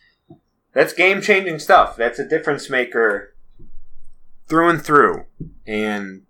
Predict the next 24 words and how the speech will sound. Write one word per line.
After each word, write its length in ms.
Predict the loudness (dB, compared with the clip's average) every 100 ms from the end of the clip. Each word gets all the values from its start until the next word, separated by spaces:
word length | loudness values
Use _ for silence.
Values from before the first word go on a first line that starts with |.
| _ -10
something 400 | -2 -2 0 0
that 160 | 2
the 60 | 2
Bears 320 | 4 4 4
have 100 | 0
been 140 | 0 2
missing. 400 | 0 0 -4 -2
They've 160 | -2
had, 420 | 2 6 6 4 2
they 80 |
have 200 | 2 2
good 180 | 2 0
players, 380 | 4 4 6 4
they 120 | 2
have 220 | 4 4
a 60 | 4
good 200 | 2 0
scheme 300 | 0 -2 -2
in 140 | -2
place, 380 | 0 4 4 4
they 100 | 0
have 180 | 2 2
a 60 | 2
good 360 | 2 0 0